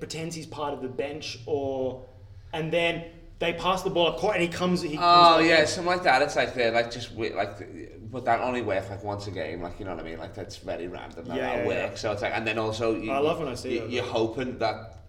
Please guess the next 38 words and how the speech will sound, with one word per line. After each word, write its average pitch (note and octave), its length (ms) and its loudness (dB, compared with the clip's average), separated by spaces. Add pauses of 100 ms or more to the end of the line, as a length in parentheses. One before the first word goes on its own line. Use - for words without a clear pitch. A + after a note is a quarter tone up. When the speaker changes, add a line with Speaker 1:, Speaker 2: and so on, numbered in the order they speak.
(120)
Speaker 2:
you, C3 140 -10
I - 20 -10
mean, D#3 160 -2
you're D3 80 -4
giving D#3+ 220 0
up A#2 120 0
a A#2+ 60 -2
bucket G#2+ 420 -4
'cause G#2+ 140 -4
it's G2 100 -8
five G2 300 -2
versus G#2 180 -6
four. - 460 -6 (180)
You're A2+ 120 -10
pretty A#2+ 140 -2
much A#2 180 -4
giving G#2 200 -2
up G2+ 100 -4
a G#2+ 60 -4
bucket F#2+ 460 -6
to G#2 80 -12
get G2+ 100 -4
another F2+ 300 -6
easy E2+ 220 -12
bucket F2+ 340 -12
there. - 180 -8
Speaker 1:
Yeah, A#2+ 160 -4 (100)
yeah, A2+ 60 -6 (120)
yeah. G#2+ 60 -10
Speaker 2:
'Cause A#2 140 -2
it's G#2+ 160 -6
like, G2+ 140 -2
it's F#2+ 180 -8
five G#2 260 0
on G#2+ 120 -4
four, G2+ 320 -6
so, F#2 160 -6
like, D#2+ 140 -6